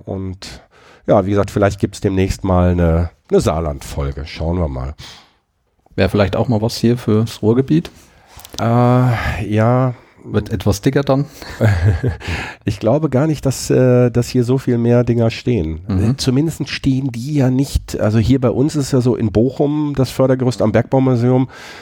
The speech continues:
Speaker 1: steht ja eigentlich gar nicht da, wo es irgendwann mal stand. Das kommt ja ursprünglich aus Dortmund. Äh, Zollverein, naja gut, äh, aber so viele Fördergerüste gibt's gar nicht mehr.
Speaker 2: Mhm.
Speaker 1: Also es g-, sind noch einige, aber die sind dann meistens auch, also da sind ja wirklich Dinger, die sind einfach verlassen.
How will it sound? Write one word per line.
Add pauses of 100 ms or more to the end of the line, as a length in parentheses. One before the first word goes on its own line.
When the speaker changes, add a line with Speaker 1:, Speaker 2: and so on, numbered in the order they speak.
(220)
Speaker 1:
steht
ja
eigentlich
gar
nicht
da,
wo
es
irgendwann
mal
stand.
Das
kommt
ja
ursprünglich
aus
Dortmund. (380)
Äh,
Zollverein,
naja
gut,
äh, (600)
aber
so
viele
Fördergerüste
gibt's
gar
nicht
mehr.
Speaker 2:
Mhm.
Speaker 1:
Also
es
g-,
sind
noch
einige,
aber
die
sind
dann
meistens
auch, (120)
also
da
sind
ja
wirklich
Dinger,
die
sind
einfach
verlassen.